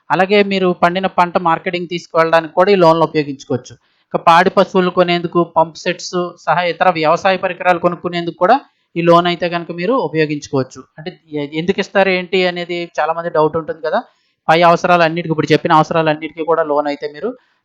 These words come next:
తీసుకోవచ్చు. అంతేకాదు రైతులకు లోన్లతో పాటు ఉచిత బీమా సదుపాయం కూడా. కిసాన్ క్రెడిట్ కార్డు ఉన్న రైతులకు ఉచిత బీమా సదుపాయం ఉంది. ఏదైనా ప్రమాదవశాత్తు ఎవరు మరణించినట్ల, ఏదైనా శాశ్వత అంగవైకల్యం కలిగినా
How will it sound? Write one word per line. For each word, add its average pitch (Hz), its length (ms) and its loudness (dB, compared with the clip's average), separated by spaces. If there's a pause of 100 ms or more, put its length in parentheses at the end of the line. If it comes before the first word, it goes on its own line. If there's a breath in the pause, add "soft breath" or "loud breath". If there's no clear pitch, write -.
తీసుకోవచ్చు. 131 580 -4 (100)
అంతేకాదు 202 500 0 (420)
రైతులకు 208 500 0
లోన్లతో 196 440 2
పాటు 208 260 2
ఉచిత 196 280 -8
బీమా 185 220 0
సదుపాయం 175 480 -2
కూడా. 254 200 -2 (280)
కిసాన్ 202 280 -2
క్రెడిట్ 202 360 -2
కార్డు 202 220 2
ఉన్న 190 140 0
రైతులకు 175 420 0
ఉచిత - 280 -2
బీమా 208 240 0
సదుపాయం 196 460 -4
ఉంది. 120 160 -20 (420)
ఏదైనా 214 360 2
ప్రమాదవశాత్తు 202 920 0
ఎవరు 180 260 2
మరణించినట్ల, 185 880 -2 (100)
ఏదైనా 180 360 -2
శాశ్వత 175 440 -4
అంగవైకల్యం 175 600 0
కలిగినా 170 340 -4